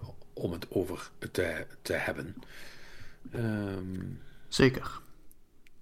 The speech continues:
Speaker 1: en dan, eh, dan, dan kunnen we eigenlijk door naar het bruggetje dat je probeerde te maken, namelijk, eh,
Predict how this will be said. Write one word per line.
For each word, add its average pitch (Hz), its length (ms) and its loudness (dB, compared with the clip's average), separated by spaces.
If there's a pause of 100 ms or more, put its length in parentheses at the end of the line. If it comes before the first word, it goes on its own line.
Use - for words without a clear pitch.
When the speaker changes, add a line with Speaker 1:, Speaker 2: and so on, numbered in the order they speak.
(100)
Speaker 1:
en 131 180 10
dan, 113 200 10
eh, 104 300 8
dan, 110 220 8
dan 107 320 6
kunnen 123 180 10
we 110 60 12
eigenlijk 107 200 10
door 110 240 12
naar 107 220 8
het 98 160 8
bruggetje 95 480 8
dat 95 200 6
je - 80 0
probeerde 101 500 8
te - 140 -2
maken, 87 340 0
namelijk, 90 420 2
eh, 92 160 -4